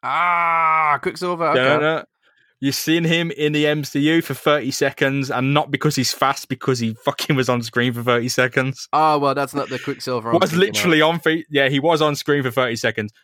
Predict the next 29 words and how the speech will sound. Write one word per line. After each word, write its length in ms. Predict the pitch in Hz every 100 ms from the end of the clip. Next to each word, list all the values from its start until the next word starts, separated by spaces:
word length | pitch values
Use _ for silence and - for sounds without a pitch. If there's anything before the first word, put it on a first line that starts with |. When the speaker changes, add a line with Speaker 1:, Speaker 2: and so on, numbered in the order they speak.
| _
Speaker 2:
'cause 160 | - 135
he 80 | 131
got 180 | 139 -
fucking 420 | 143 - 123 113
killed. 580 | - - 117 117 117 113 _ _ _ _
Speaker 1:
Oh, 220 | 143 135 117
rinsed 580 | 113 127 123 - - -
completely 400 | 123 113 117 117
Speaker 2:
So 120 | 151 147
Speaker 1:
off. 60 | 143
Speaker 2:
he 80 |
is 100 | 143
the 80 | 143
Quicksilver 520 | - 151 147 160 147 131
Speaker 1:
Not 40 |
Speaker 2:
you're 100 | 131
thinking 360 | 139 135 139 131
of. 160 | 131 - 151
Speaker 1:
<laughs> 200 | - -
No, 200 | 135 165
no, 140 | 160 156
not, 300 | 170 175 -
not 180 | 165 151
a, 140 | 170
uh, 240 | 165 165 -
not 220 | 143 147
a 40 | 139
mutant 400 | 139 139 120 -
though. 260 | 117 117